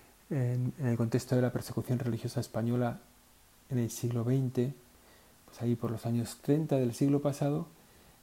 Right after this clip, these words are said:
pues estas religiosas, las Hijas de la Cruz, pues, eh, había un, piquetes de personas que, pues, iban ince-, incendiando iglesias, asaltando conventos.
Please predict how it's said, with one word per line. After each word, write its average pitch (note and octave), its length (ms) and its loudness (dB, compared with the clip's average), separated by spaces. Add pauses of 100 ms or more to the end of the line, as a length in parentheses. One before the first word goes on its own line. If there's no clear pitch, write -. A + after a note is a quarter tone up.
pues - 200 -6
estas D3+ 360 0
religiosas, D3 600 0
las C#3 160 -4
Hijas D3 180 0
de D#3 100 0
la C#3+ 140 -2
Cruz, D3 360 -2 (580)
pues, - 260 -6 (500)
eh, - 240 -12
había B2+ 540 2 (360)
un, B2 200 -4 (120)
piquetes F3 380 8
de C#3 100 6
personas F#3 520 0
que, B2+ 400 0
pues, - 160 -8
iban C#3 180 2
ince-, B2+ 280 2
incendiando B2 560 2
iglesias, D3 640 2
asaltando B2+ 480 -2
conventos. D3 640 -2